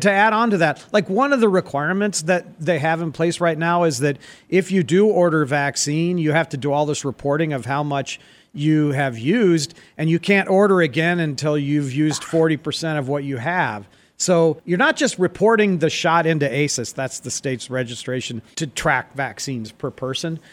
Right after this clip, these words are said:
There's all this extra stuff you have to do about your throughput, how efficient you've been. And those are the kinds of things that we could, I think, dismiss.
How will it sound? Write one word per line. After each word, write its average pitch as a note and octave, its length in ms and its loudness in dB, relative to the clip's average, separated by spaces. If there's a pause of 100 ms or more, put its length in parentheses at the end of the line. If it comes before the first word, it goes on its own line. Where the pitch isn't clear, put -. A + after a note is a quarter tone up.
(140)
There's E3 200 0
all E3 160 0
this D#3 180 0
extra F3+ 340 -2
stuff B2+ 360 -6
you B2 120 -8
have A#2 200 -8
to C3+ 80 -14
do A#2 340 -10 (300)
about C#3+ 320 0
your C#3+ 120 0
throughput, D3 520 2
how D3 200 2
efficient D#3+ 440 0
you've A#2+ 240 -6
been. C3+ 360 0 (460)
And C3 480 -4 (120)
those F3+ 320 2
are F#3+ 60 4
the C#3+ 100 -2
kinds E3 400 0
of C#3+ 120 -2
things C3 300 -4
that B2 120 -8
we B2 140 -4
could, A#2+ 320 -8 (100)
I C3 140 -4
think, C3+ 280 -10
dismiss. D#3 580 -2